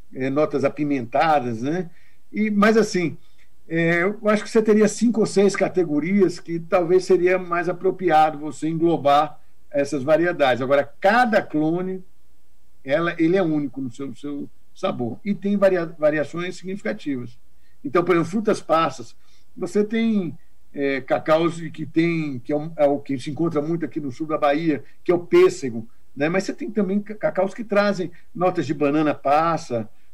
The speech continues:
né? E, eventualmente, você encontra algum abacaxi, né? Você tem, você tem variações grandes aí, né? Então, eu acho que seria,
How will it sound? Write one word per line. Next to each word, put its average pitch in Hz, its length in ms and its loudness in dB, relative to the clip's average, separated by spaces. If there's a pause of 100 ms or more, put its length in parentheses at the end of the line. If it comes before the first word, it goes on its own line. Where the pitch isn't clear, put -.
(140)
né? 185 460 -2
E, 143 380 0
eventualmente, 135 480 -4
você 135 80 -4
encontra 135 280 -6
algum 123 160 -4
abacaxi, 135 880 -4 (380)
né? 147 180 -4
Você 226 140 -4
tem, 233 240 -4
você 208 160 2
tem 240 420 2
variações 151 640 2
grandes 143 540 2
aí, 104 240 -4
né? 143 280 -8 (460)
Então, 196 180 -2
eu 196 40 6
acho 196 180 0
que 208 120 0
seria, 196 320 4